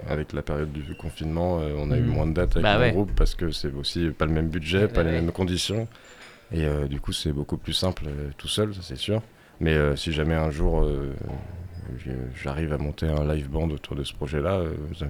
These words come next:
Speaker 1: je me l'interdirai pas, j'en sais rien. C'est,
Speaker 2: Avec
Speaker 1: on en
Speaker 2: quarante
Speaker 1: parle.
Speaker 2: musiciens, des danseuses, enfin,
Speaker 1: Ouais, par,
Speaker 2: quelque
Speaker 1: ouais,
Speaker 2: chose
Speaker 1: des
Speaker 2: un
Speaker 1: feux
Speaker 2: peu
Speaker 1: d'artifice et tout,
Speaker 2: Ouais,
Speaker 1: ouais.
Speaker 2: voilà, quelque chose de raisonnable.
Speaker 1: C'est ça. De, de dragon. Mais, euh,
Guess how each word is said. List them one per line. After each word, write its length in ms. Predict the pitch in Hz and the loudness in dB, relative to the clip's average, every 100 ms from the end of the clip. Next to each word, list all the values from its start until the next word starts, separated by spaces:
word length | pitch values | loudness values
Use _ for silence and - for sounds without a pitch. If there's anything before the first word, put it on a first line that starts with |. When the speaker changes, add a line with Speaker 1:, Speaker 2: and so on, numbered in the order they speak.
| 76 | -4
Speaker 1:
je 40 | 76 | -2
me 100 | 78 | 0
l'interdirai 440 | 76 73 71 71 | 0 -2 -2 -2
pas, 160 | - 101 | -2 -2
j'en 100 | 80 | -2
sais 140 | - | -2
rien. 220 | 73 90 85 | 0 0 0
C'est, 140 | 69 69 - - | -6 -8 -6 -2
Speaker 2:
Avec 120 | 73 | 0
Speaker 1:
on 40 | |
en 20 | |
Speaker 2:
quarante 180 | 78 95 | 2 4
Speaker 1:
parle. 80 | 80 | 4
Speaker 2:
musiciens, 400 | 110 113 110 139 | 2 2 2 2
des 100 | 123 | 4
danseuses, 460 | 113 110 139 147 131 | 2 2 2 2 2
enfin, 140 | - 90 | 2 6
Speaker 1:
Ouais, 40 | |
par, 220 | 92 85 85 | 8 8 4
Speaker 2:
quelque 100 | 85 | 6
Speaker 1:
ouais, 100 | 104 | 6
Speaker 2:
chose 100 | 113 | 6
Speaker 1:
des 60 | |
Speaker 2:
un 40 | 117 | 4
Speaker 1:
feux 60 | 92 | 2
Speaker 2:
peu 40 | |
Speaker 1:
d'artifice 460 | 107 98 101 104 - | 2 2 2 2 0
et 60 | |
tout, 120 | 80 98 | -2 2
Speaker 2:
Ouais, 60 | 123 | 4
Speaker 1:
ouais. 100 | 147 | 4
Speaker 2:
voilà, 260 | 165 160 | 4 2
quelque 140 | 120 - | 0 -4
chose 140 | 123 | -2
de 40 | 113 | 0
raisonnable. 480 | 110 131 143 113 104 | 0 0 0 0 2
Speaker 1:
C'est 80 | 87 | 2
ça. 220 | - 76 - - - - - - - | 4 2 -2 -10 -12 -16 -16 -4 6
De, 340 | - 151 95 | 8 10 10
de 120 | 175 85 | 8 6
dragon. 380 | 82 85 80 87 - - | 4 2 0 -2 -8 2
Mais, 180 | 90 82 | 6 8
euh, 400 | 78 78 78 | 8 8 6